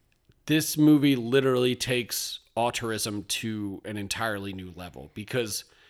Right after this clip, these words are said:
it's made by a guy named Craig Denny, who wrote,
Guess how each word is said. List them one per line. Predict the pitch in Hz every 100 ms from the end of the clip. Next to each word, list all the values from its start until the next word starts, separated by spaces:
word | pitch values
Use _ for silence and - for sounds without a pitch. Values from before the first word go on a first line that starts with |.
| _
it's | 135 123
made | 139 151 143
by | 151
a | 175
guy | 147 113
named | 110 101
Craig | - 139 127 107
Denny, | 110 60 - _ _ _ _ _ _ _ _ _ -
who | 104
wrote, | 92 120 147 170 -